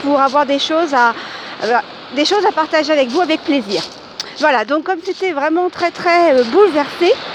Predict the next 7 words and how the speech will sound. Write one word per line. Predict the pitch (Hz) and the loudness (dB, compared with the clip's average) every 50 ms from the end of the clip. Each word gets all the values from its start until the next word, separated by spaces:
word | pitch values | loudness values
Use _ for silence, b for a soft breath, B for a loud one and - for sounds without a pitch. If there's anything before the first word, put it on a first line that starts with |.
| - - - - - - - - - - - - - - - | -12 -12 -12 -12 -12 -10 -10 -10 -8 -8 -8 -8 -6 -2 0
cette, | 254 233 - - 254 | 0 0 2 4 4
euh, | 240 214 - - - - - - - | 4 4 2 -2 -6 -6 -6 -2 0
cette | 311 294 - - | 0 0 2 2
période, | 330 294 294 294 277 277 311 349 | 2 4 4 4 4 4 4 2
eh | 302 330 | 2 -2
bien, | 240 226 254 247 262 277 285 269 240 | -4 -2 -2 -2 0 0 0 0 -2
euh, | 220 214 | -2 -4